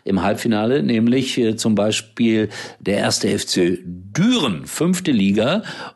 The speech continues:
und der F C Pesch, ebenfalls fünfte Liga.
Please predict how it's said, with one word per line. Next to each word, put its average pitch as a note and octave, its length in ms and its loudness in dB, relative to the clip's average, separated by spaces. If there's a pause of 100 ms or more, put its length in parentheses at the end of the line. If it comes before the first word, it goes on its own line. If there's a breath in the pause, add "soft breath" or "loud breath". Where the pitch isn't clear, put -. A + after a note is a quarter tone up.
(120)
und C#3 920 0
der A#2+ 180 2
F - 160 -2
C B2+ 280 2
Pesch, - 720 -2
ebenfalls A#2 480 0
fünfte E2 340 -4
Liga. D#2+ 280 -2